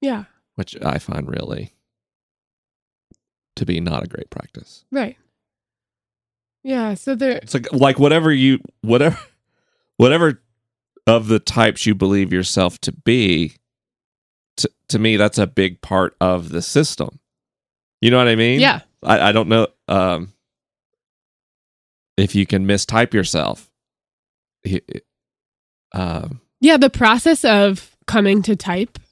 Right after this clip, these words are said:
Speaker 1: I think, is really interesting. I, so I teach in the narrative tradition, and in my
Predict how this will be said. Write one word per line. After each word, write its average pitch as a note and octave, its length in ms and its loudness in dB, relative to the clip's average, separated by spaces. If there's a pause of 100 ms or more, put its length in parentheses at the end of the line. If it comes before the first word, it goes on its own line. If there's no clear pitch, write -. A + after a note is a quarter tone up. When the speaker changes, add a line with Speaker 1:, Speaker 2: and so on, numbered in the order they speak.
(100)
Speaker 1:
I G#3+ 100 0
think, G#3+ 240 0
is F#3+ 160 -4
really F3+ 260 -2
interesting. F3 720 -6
I, F3+ 420 0
so - 140 -6
I F#3 80 0
teach G3 240 -4
in F#3 100 0
the F#3 80 0
narrative F3 440 -2
tradition, F#3+ 640 -8 (500)
and F#3+ 360 0
in G3+ 240 0
my F#3 320 2